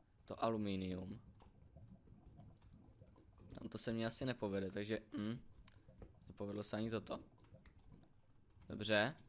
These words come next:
Aha, tin. Takže říkám, natěžíme ještě pár těch, eh, pár bloků, ať se tady vytěží.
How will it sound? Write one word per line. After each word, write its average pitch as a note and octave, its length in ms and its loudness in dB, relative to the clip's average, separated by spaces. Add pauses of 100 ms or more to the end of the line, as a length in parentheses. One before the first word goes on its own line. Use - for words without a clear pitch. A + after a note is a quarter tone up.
(1300)
Aha, A#2+ 220 2
tin. B2 340 2 (3500)
Takže A2 260 4
říkám, A#2 300 6
natěžíme A#2 480 2
ještě A#2+ 300 2
pár A2+ 300 6
těch, - 400 2
eh, - 1000 -8
pár G2+ 440 6 (640)
bloků, B2+ 580 4
ať B2 120 4
se A#2 120 0
tady A#2 220 6
vytěží. G#2 720 4